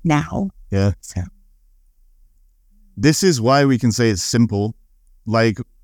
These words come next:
Speaker 2: what you've just shared is the ultimate truth. Like, everybody is worthy. Everybody is enough. But for whatever reason, in their e-, early childhood years,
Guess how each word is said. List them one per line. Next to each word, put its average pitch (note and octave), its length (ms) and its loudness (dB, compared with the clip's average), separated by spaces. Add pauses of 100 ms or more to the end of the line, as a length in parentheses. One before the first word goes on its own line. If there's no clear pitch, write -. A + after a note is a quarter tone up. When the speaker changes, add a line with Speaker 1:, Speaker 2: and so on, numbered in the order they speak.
(800)
Speaker 2:
what C#3 220 2
you've D3+ 140 4
just - 300 -4
shared G2 500 -2 (1500)
is B2 280 0 (680)
the B2+ 180 0
ultimate C3 420 2
truth. A2+ 420 -4 (680)
Like, A2+ 400 0 (460)
everybody B2 920 2 (520)
is G2+ 200 -4
worthy. G2 540 -2 (320)
Everybody C#3 580 2
is C3 120 0
enough. G#2+ 500 0 (840)
But C3 160 0
for B2+ 180 -4
whatever C#3+ 380 0
reason, B2 420 2
in G#2+ 140 2
their G#2+ 280 -2
e-, A#2 40 -4 (120)
early C3+ 400 2
childhood A2+ 420 -2
years, G2 380 -2